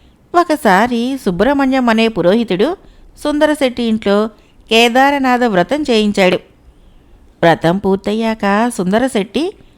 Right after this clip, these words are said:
సుబ్రహ్మణ్యానికి స్వయం పాకం ఇచ్చి, తాంబూలంలో దక్షిణగా రూపాయి పావలా పెట్టి నమస్కరించాడు.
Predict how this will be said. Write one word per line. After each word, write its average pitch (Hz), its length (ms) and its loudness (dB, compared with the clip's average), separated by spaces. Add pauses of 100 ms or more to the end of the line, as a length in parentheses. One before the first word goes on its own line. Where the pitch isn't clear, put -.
(240)
సుబ్రహ్మణ్యానికి 233 920 0
స్వయం 220 340 0
పాకం 226 380 -2
ఇచ్చి, 285 360 -6 (600)
తాంబూలంలో 220 800 2
దక్షిణగా 208 640 0
రూపాయి 226 380 0
పావలా 214 340 2
పెట్టి 233 280 -4
నమస్కరించాడు. 196 800 0